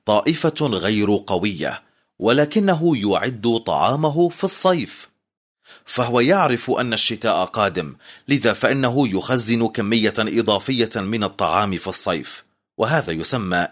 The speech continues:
ادخاراً للمستقبل. والسبب في الادخار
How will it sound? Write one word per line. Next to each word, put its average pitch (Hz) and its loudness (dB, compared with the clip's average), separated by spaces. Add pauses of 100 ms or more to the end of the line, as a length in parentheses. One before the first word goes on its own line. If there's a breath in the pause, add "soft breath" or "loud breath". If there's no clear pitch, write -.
ادخاراً 127 0
للمستقبل. 117 -2 (920 loud breath)
والسبب 156 2
في 147 0
الادخار 90 -2